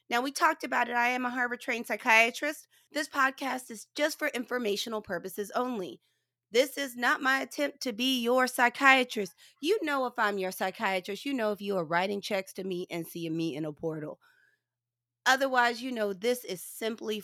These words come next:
for educational purposes only. So I just want you to know that. So as I said before, I'm just so excited about doing quality time with y'all today. You know that my number one love language is quality time.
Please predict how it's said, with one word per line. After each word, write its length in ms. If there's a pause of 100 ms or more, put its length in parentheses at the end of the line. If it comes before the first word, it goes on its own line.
(140)
for 500
educational 600
purposes 580
only. 520 (320)
So 200
I 140
just 220
want 180
you 80
to 80
know 300
that. 260 (320)
So 180
as 200
I 60
said 200
before, 340
I'm 120
just 180
so 160
excited 380
about 260
doing 220
quality 360
time 300
with 160
y'all 340
today. 580 (360)
You 180
know 360
that 260
my 320
number 600 (160)
one 500 (100)
love 300
language 800 (1700)
is 240
quality 540
time. 500